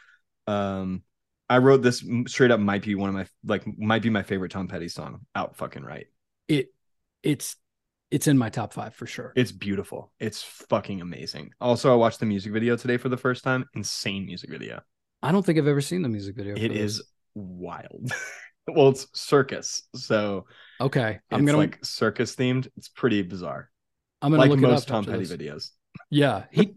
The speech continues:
Speaker 1: <laughs>
Speaker 2: he does have a knack for making really weird videos.
Speaker 1: Um,
Speaker 2: Um,
Speaker 1: but yeah, fucking hit, dude.
Speaker 2: Yeah, I mean,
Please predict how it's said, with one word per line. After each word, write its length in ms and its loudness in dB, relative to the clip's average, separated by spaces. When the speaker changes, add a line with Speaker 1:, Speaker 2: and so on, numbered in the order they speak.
Speaker 1:
<laughs> 80 -20
Speaker 2:
he 160 0
does 200 -4
have 140 4
a 60 6
knack 300 2
for 100 -10
making 260 -8
really 360 -6
weird 360 -8
videos. 540 -10
Speaker 1:
Um, 400 0
Speaker 2:
Um, 200 -10
Speaker 1:
but 80 0
yeah, 180 2
fucking 340 0
hit, 240 -4
dude. 300 -10
Speaker 2:
Yeah, 300 0
I 40 0
mean, 320 4